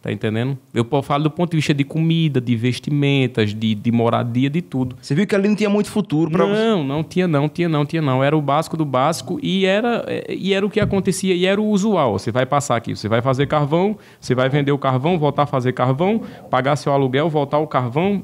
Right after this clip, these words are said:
Speaker 1: É, eu tô falando do carvão porque era carvão mesmo, entendeu?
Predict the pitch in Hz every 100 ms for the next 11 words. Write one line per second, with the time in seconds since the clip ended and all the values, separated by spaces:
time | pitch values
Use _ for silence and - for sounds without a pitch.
0 | - 123 123 135 143 151 147 139 127 131
1 | 123 139 156 147 156 156 139 127 151 208
2 | 127 101 95 101 110 113 113 117